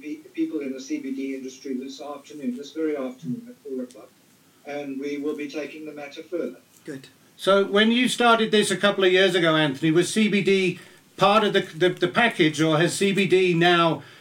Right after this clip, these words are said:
Speaker 3: become part of it due to sapra rescheduling it?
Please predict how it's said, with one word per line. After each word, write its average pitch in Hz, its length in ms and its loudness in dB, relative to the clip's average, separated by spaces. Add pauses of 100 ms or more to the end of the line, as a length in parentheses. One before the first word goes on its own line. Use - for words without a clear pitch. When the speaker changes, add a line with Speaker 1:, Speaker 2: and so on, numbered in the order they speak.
(180)
Speaker 3:
become 214 520 2
part 170 320 4
of 147 100 0
it 160 240 0
due 190 280 0
to 185 180 0
sapra 180 720 2 (360)
rescheduling 175 680 0
it? - 220 -14